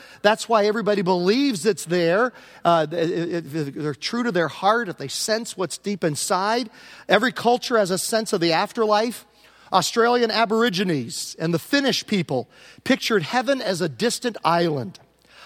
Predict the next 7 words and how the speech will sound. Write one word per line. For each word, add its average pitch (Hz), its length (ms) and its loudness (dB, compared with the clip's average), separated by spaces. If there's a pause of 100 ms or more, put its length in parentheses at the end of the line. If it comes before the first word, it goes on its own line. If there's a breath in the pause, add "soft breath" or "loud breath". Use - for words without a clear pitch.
(180 loud breath)
Uh, 165 100 6
those 233 260 2
from 196 220 -2
Mexico, 185 720 -2
Peru, 196 580 2
and 147 120 -2
Polynesians 202 840 0